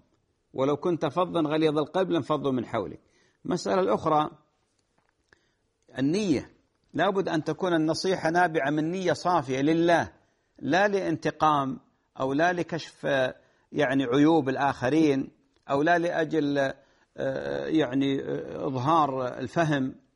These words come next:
والاستعلاء على الغير. يقول جل وعلا: "كذلك كنتم من قبل فمن الله عليكم." المسألة الأخرى إذا كانت مع الوالدين لا تختلف المسألة،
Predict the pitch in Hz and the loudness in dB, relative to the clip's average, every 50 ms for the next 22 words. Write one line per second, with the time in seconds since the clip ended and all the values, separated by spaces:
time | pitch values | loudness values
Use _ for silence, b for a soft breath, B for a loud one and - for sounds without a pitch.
0 | _ _ _ _ _ _ - 147 147 143 139 135 135 135 135 143 139 135 131 131 | _ _ _ _ _ _ -6 -2 0 2 2 2 2 0 -2 -4 -6 -6 -6 -6
1 | 135 135 139 147 151 151 151 - - - - 151 123 135 156 165 156 139 123 131 | -6 -6 -6 -4 -4 -4 -4 -6 -6 -4 -4 -2 0 2 4 4 4 2 2 -2
2 | 143 139 139 139 127 117 135 151 160 151 139 131 - - _ _ _ _ _ _ | -2 -2 -2 -4 -2 -2 0 2 2 2 0 -2 -4 -10 _ _ _ _ _ _
3 | _ _ - - - 165 160 143 147 160 165 170 165 160 156 156 143 - 165 151 | _ _ -14 -8 -2 -2 0 0 2 2 2 4 4 4 2 2 0 0 -2 0
4 | 165 185 190 185 175 147 - 156 143 - 180 170 165 - 160 147 147 143 143 143 | 2 2 2 2 0 0 -2 -2 -2 -2 -2 -2 -2 0 0 0 2 2 0 0
5 | - 165 165 151 151 143 - 139 139 143 139 139 135 127 123 127 123 117 101 107 | 0 0 0 0 0 -2 -2 0 0 0 2 2 0 0 2 2 2 2 0 0
6 | 110 95 101 98 90 92 - _ _ b b b b b b b b - 185 185 | -4 -4 -4 -4 -6 -8 -12 _ _ b b b b b b b b -4 -4 -2
7 | - 226 220 208 202 196 180 - 156 143 139 143 147 - - - _ _ - 107 | 0 0 2 2 2 0 0 0 2 2 2 2 2 -2 -6 -14 _ _ -12 -8
8 | 113 117 - - 156 151 147 143 131 - 139 135 120 127 131 131 131 127 127 127 | -8 -8 -8 -6 -4 -4 -2 -2 -2 -2 -2 -2 0 0 0 2 2 2 2 0
9 | 123 117 135 156 160 143 120 117 120 123 127 120 120 117 113 107 104 101 92 90 | 0 -2 -2 0 0 0 -2 0 0 0 2 2 0 0 -2 -2 -4 -6 -8 -8
10 | - - - - - - 135 127 113 104 113 107 107 101 - - 85 76 85 | -10 -10 -12 -10 -8 -6 -4 -4 -2 -2 -4 -4 -6 -8 -8 -10 -14 -14 -14